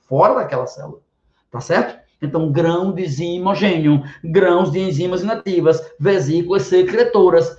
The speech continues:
que os, o complexo de Golgi libera. Mas,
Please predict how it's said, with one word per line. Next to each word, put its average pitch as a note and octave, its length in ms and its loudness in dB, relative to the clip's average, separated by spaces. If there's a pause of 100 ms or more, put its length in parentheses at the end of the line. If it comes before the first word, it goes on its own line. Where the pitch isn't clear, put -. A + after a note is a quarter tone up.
(200)
que E3 360 -8
os, F#3 460 -6
o C#3+ 100 -10
complexo C#3 420 -6
de D3 80 -8
Golgi C3+ 300 -4
libera. C#3 420 -2 (460)
Mas, C3+ 280 -10